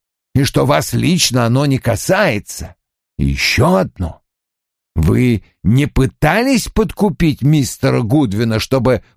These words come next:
прослушать валики? Нет, вы пытались дать ему взятку за то, чтобы он оставил вас на четыре часа наедине с валиками.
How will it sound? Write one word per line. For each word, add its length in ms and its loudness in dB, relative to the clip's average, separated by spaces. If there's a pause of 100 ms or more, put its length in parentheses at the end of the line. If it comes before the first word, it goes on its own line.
прослушать 840 0
валики? 600 -2 (280)
Нет, 680 2 (640)
вы 240 2
пытались 640 0
дать 300 0
ему 180 0
взятку 460 0
за 280 0
то, 380 0 (240)
чтобы 300 0
он 240 2 (140)
оставил 720 0
вас 340 0
на 140 0
четыре 500 0
часа 640 0 (220)
наедине 640 2
с 140 -6
валиками. 960 0